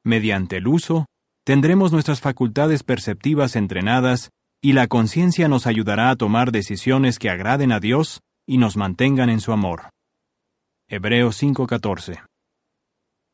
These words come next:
La siguiente es información suplementaria. ¿Debería aceptar este empleo?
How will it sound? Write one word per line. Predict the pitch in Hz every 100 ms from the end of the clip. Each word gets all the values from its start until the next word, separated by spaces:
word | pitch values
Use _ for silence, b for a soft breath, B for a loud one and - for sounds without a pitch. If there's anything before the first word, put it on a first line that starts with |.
| _ _ _ _
La | 113 123
siguiente | 120 123 151 185 170
es | 160
información | 139 131 110 90 123 127
suplementaria. | 123 120 117 113 107 104 98 87 78 - _ _ _ _ _ _ _ _ -
¿Debería | 131 120 113 147 180
aceptar | 151 110 90 110 117
este | - 110 - 110
empleo? | 107 113 135